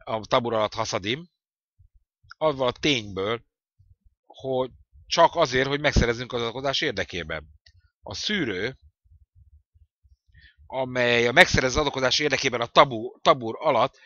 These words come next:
az megállítja a fényt a tabur alá ereszkedésben, és a, a, ezért a tabur alatt csak Hasadim lesz, a tabur felett pedig Hokma.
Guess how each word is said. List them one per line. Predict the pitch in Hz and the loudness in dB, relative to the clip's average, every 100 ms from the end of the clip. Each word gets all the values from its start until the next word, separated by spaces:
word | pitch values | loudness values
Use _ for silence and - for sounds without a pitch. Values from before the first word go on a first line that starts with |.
| _ _ | _ _
az | - 175 | -6 -4
megállítja | 151 208 156 120 113 - 113 | 4 6 8 8 6 2 -2
a | |
fényt | 107 - 113 143 | -2 0 0 0
a | 135 | 0
tabur | 131 120 113 | 0 0 0
alá | 110 104 110 | 2 2 -2
ereszkedésben, | 127 110 - 113 117 107 139 180 - _ _ _ _ _ _ | -4 -2 -2 -4 -4 0 2 2 -2 _ _ _ _ _ _
és | - 135 127 127 123 123 120 117 117 117 113 117 117 - - _ _ _ _ _ _ _ _ _ | -2 0 2 2 2 0 0 -2 -2 -4 -6 -6 -4 -4 -6 _ _ _ _ _ _ _ _ _
a, | - 120 117 113 110 _ _ _ _ | -6 -4 -2 -2 -4 _ _ _ _
a, | 139 131 _ _ | -10 -10 _ _
ezért | - 160 139 151 135 | -4 -2 2 2 4
a | 147 | 0
tabur | - 160 143 | 2 2 4
alatt | 139 135 | 4 4
csak | - 123 | 0 -4
Hasadim | - 170 170 165 | -2 0 0 0
lesz, | 170 160 | 2 2
a | 165 | 2
tabur | 170 151 135 | 2 2 0
felett | 156 139 - | 2 2 2
pedig | 139 139 131 143 139 | -4 -2 -2 0 -2
Hokma. | - 151 - 90 | -2 -4 -4 -10